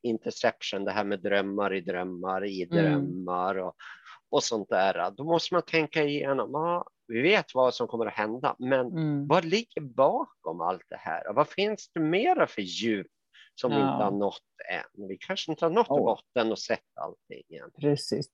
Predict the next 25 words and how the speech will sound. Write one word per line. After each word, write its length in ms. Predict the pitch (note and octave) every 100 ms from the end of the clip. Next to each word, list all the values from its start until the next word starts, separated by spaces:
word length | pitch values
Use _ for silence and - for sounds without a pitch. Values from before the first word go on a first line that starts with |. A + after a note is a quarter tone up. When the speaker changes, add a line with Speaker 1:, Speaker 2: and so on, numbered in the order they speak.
| -
Speaker 2:
The 60 | E3
Prestige 680 | - F3 - G#3+ A3+ D3 -
kommer 160 | C#3 C3+
jag 40 |
att 40 | -
tänka 340 | C3 B2+ B2
på 200 | - F#2
nu. 100 | G2+
Ja, 160 | - G#2+
det 120 | F2+
finns 280 | - B2+ -
ju 40 |
hur 100 | C3+
mycket 300 | G#2+ - A2+
filmer 300 | G#2+ G2+ F#2+
som 180 | - G#2+
helst, 220 | A#2 -
Speaker 1:
Den 60 | A#2+
har 60 |
Speaker 2:
som 100 | G#2
Speaker 1:
inte 60 | -
Speaker 2:
sagt. 20 | G2
Speaker 1:
jag 160 | F#2+
sett. 200 | - F2 - - - -
Ja, 240 | A2+ C3+